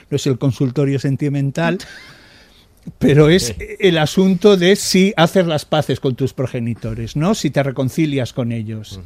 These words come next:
Speaker 1: Entonces, eh, para mí, evidentemente, creo que Bob Pop ha ido a, a mucha terapia, <laughs> se nota como que tiene un relato muy estructurado de cómo es su vida, pero, eh, eh, no hay reconciliación. Esa es una parte que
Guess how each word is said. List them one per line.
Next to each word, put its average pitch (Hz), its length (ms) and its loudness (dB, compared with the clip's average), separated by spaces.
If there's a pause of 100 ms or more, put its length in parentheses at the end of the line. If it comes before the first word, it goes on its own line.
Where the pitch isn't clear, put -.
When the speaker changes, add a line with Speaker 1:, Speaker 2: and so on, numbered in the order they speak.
Speaker 1:
Entonces, 139 680 -2
eh, 151 100 0
para 135 300 0
mí, 147 120 -4
evidentemente, 151 760 -4
creo 135 200 -2
que 131 80 -4
Bob 127 220 -4
Pop 143 280 -2
ha 139 140 -4
ido 139 340 -2
a, 127 300 -10
a 143 80 -4
mucha 139 340 0
terapia, 156 480 0
<laughs> - 0 -
se - 140 -4
nota - 480 -6 (380)
como 175 260 2
que 156 140 0
tiene 160 180 0
un 170 140 0
relato 160 400 2
muy 165 140 0
estructurado 151 680 2
de 143 80 0
cómo 151 200 0
es - 40 -4
su 170 160 0
vida, 175 400 0 (460)
pero, 185 480 2
eh, 135 580 0
eh, 123 600 -2
no 147 220 2
hay 175 120 4
reconciliación. 156 920 0
Esa 143 160 0
es - 120 -2
una 170 240 2
parte 160 400 0
que 127 380 0